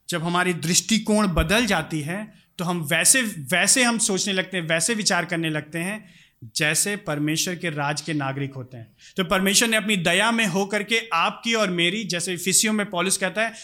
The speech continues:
उसने हमारी आंखों को ज्योतिर्मय कर दिया है,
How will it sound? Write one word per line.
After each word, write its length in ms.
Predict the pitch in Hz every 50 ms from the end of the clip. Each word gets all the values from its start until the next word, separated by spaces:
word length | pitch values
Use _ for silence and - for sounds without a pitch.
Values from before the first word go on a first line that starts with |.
| - - -
उसने 200 | 190 196 226 233
हमारी 180 | 226 220 220
आंखों 380 | 220 214 180 175 190 180 233 233
को 140 | 226 240 233
ज्योतिर्मय 640 | 180 143 - 190 196 196 196 262 247 254 240 233
कर 180 | - 214 190 170
दिया 200 | 156 156 147 127
है, 160 | 127 117 -